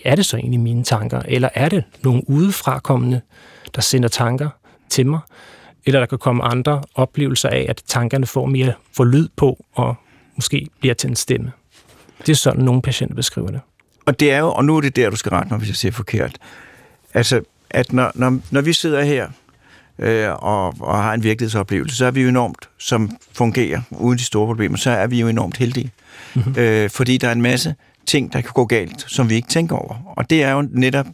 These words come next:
Speaker 2: det, som du taler om, det der med ejerforholdet til kropsdele og til tanker.
Speaker 1: Mm.
Speaker 2: Øh, eller hele det, at når jeg sidder her med mikrofonen, jeg har ikke skænket det en tanke, jeg går ud fra som givet,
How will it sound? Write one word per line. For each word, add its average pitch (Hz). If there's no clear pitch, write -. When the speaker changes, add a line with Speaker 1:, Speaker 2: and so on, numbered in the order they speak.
Speaker 2:
det, 127
som 123
du 110
taler 123
om, 120
det 131
der 127
med 120
ejerforholdet 120
til -
kropsdele 127
og 123
til 127
tanker. 104
Speaker 1:
Mm. 123
Speaker 2:
Øh, 117
eller 131
hele 151
det, 160
at 123
når 127
jeg 147
sidder 139
her 143
med 143
mikrofonen, 143
jeg 135
har 165
ikke 170
skænket 180
det 170
en 151
tanke, 135
jeg 139
går 151
ud 185
fra 143
som 139
givet, 156